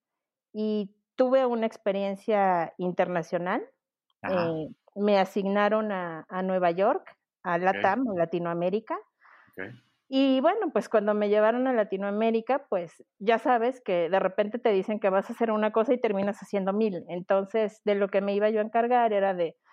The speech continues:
Speaker 1: el diseño y desarrollo de todo el material punto de venta para dieciocho países de la región. Y al final, pues,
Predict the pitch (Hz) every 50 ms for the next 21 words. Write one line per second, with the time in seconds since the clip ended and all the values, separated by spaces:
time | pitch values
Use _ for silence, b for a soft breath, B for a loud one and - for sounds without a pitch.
0 | b b b b - 208 196 190 202 196 - 233 220 226 226 214 214 196 - 214
1 | 208 208 214 208 208 208 202 196 190 - 208 196 196 190 190 185 180 - 185 180
2 | 180 175 180 - 196 196 190 196 196 202 202 202 202 190 185 - 185 202 285 _
3 | _ _ _ _ _ _ _ _ _ _ - 185 170 170 165 165 160 139 - 165
4 | 175 170 - - 208 190 - - 214 - - 190 190 185 - - 190 185 190 185
5 | 185 190 196 202 190 - 240 247 359 - _ _ _ _ _ _ _ _ _ _
6 | _ _ _ _ _ _ _ _ _ _ _ _ _ _ _ - 233 226 220 214
7 | 214 214 208 196 202 196 - 233 220 220 220 214 220 226 - - 180 - - _